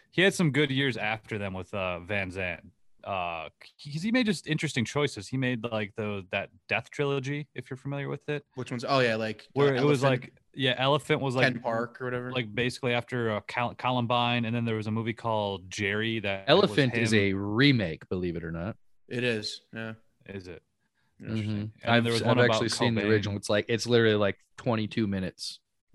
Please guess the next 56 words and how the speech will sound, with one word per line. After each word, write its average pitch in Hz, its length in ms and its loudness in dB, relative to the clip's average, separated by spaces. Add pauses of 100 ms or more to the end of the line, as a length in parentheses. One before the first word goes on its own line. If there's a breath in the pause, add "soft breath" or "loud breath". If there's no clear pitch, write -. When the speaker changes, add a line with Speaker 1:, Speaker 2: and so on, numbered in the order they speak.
Speaker 3:
So - 80 2
Speaker 2:
Yeah, 147 80 6
Speaker 3:
it's, 117 80 0
like, 135 100 6
Speaker 2:
Last 143 100 4
Speaker 3:
a - 40 -2
twenty-minute 107 420 0
short. 98 360 -4 (280)
Speaker 2:
Last 131 380 -4
Days 117 260 -6
was 110 120 -12
the 110 80 -12
Kurt 113 220 -8 (140)
Cobain 107 320 -10
one. 104 180 -12 (200)
Speaker 1:
Yeah. 85 400 -10 (340)
Speaker 2:
Yeah. 104 220 -10 (640)
The 123 140 -6
Jerry 151 420 6
was 120 200 -2
written 120 300 -2
by, 113 340 0
um, 107 400 -4
Matt 113 240 -2
Damon 113 260 -4
and 107 80 -8
Casey 117 300 -6
Affleck, 113 380 -6
and 110 100 -12
it 101 80 -12
stars 117 300 -6
them. 101 160 -10
It's 98 80 -14
just 110 120 -10
them 113 160 -6
walking 117 280 -6
Speaker 1:
Yep. 113 80 0
Speaker 2:
around 110 120 -2
a 104 40 -12
fucking 113 320 -8
desert 113 360 -6
for, 107 140 -12
like, 101 140 -8
an 104 80 -12
hour 101 140 -10
and 101 80 -12
a - 20 -14
half. 104 180 -12
I've 107 80 -10
seen 117 180 -8
that 110 100 -6
Speaker 1:
Yeah. 98 100 -12
Speaker 2:
movie. 98 100 -12
It's 101 100 -14
pretty 113 200 -12
bad. 98 300 -10